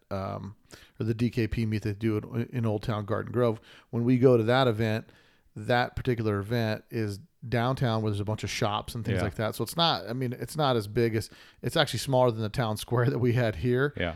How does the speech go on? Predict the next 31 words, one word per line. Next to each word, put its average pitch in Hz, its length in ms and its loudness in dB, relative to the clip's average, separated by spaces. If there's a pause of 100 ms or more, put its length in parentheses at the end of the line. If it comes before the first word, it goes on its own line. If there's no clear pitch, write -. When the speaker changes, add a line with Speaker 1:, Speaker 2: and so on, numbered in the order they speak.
(100)
Speaker 1:
That, 120 300 -2
that 123 300 -4
the 117 140 2
event 110 280 0
that 113 60 -4
used 110 160 -4
to 127 60 0
take 110 100 -2
place 110 240 -2
here. 139 220 4
And 120 200 -4
the 117 80 2
reason 147 300 2
why 147 100 4
people 123 280 -2
like 110 280 0
that 107 120 0
is 101 80 -4
because 101 240 -6
you 104 80 -8
can 104 120 -10
show 143 240 4
up, - 120 0
you 120 60 -4
can 110 100 -8
park 139 220 0
a 127 40 -6
car, 113 180 0
you 123 140 -4
can 131 220 0
leave, 139 400 0